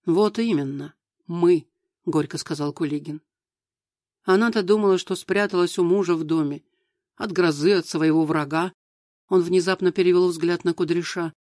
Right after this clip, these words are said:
«Помнишь, Ваня, я спросил, когда у тебя день рождения?» «Ну, помню». «Ты сказал, в мае. Но мы никогда его не праздновали, когда я был твоим классным руководителем.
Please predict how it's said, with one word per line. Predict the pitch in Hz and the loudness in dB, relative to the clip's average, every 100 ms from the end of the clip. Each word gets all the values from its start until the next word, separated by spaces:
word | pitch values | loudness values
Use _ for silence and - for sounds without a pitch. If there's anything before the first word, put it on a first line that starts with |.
| _ _ _ _ _ _ _ _ _ - | _ _ _ _ _ _ _ _ _ -4
«Помнишь, | 226 277 262 - | 0 0 -2 -2
Ваня, | 165 147 147 - _ _ _ _ | -2 0 -4 -10 _ _ _ _
я | 170 190 | 0 0
спросил, | - 220 - 151 | -2 -4 -2 -2
когда | 170 165 170 | -2 -2 0
у | 160 | 0
тебя | 175 175 | 0 2
день | 170 151 | 2 0
рождения?» | 160 170 156 139 131 160 _ _ _ _ _ _ _ _ _ _ | -2 -6 -6 -6 -8 -16 _ _ _ _ _ _ _ _ _ _
«Ну, | 180 175 175 | 0 4 4
помню». | 220 160 147 160 175 _ _ _ _ _ _ _ _ _ | 0 -2 0 -2 -4 _ _ _ _ _ _ _ _ _
«Ты | 240 | -8
сказал, | - 247 226 214 | -6 -4 -2 -2
в | 190 | -2
мае. | 180 151 139 - _ _ _ _ _ _ _ _ | -4 -4 -6 -16 _ _ _ _ _ _ _ _
Но | 185 | 2
мы | 180 | 4
никогда | 226 226 202 190 | 2 0 0 2
его | 180 185 | 2 2
не | 196 | 0
праздновали, | 190 151 139 143 143 | -2 -4 -2 -2 -2
когда | 151 156 156 | -4 -4 -2
я | 156 | 0
был | 156 208 | 0 -2
твоим | 196 156 | 0 0
классным | 156 160 - 165 | 0 -2 0 0
руководителем. | 160 170 156 147 135 156 151 | 0 -2 -4 -6 -10 -14 -14